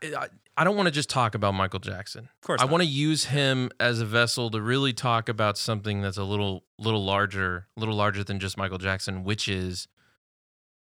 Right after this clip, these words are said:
Speaker 1: do we separate the art from the artist? Should we separate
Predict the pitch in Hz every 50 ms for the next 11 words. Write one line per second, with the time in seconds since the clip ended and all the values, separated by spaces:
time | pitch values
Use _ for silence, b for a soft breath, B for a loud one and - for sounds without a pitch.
0 | _ _ _ _ _ _ _ - 117 104 113 123 143 165 180 180 165 - - -
1 | 117 107 - - 95 92 92 92 92 101 - _ _ _ - 113 107 - 107 98
2 | 98 - - 127 127 135 131 101 98 90 87 92 107 - - - - _ _ _
3 | _ _ _ _ _ _ - - - - - 175 202 165 156 131 104 92 - -
4 | - 92 87 - 95 90 90 87 87 87